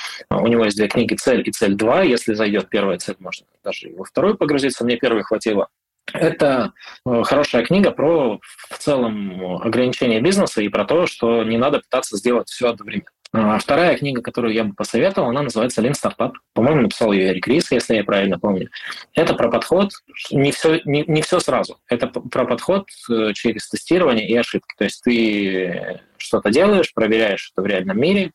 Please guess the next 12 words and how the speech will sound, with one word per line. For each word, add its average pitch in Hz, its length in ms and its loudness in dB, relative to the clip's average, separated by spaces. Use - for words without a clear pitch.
Если 117 480 0
это 101 140 -2
не 104 120 0
работает, 139 500 2
то 101 120 -6
ты 98 380 -4
меняешь 101 840 -4
подход, 190 460 -2
поворачиваешь 123 720 0
и 131 160 2
идешь 113 200 0
дальше. - 340 -4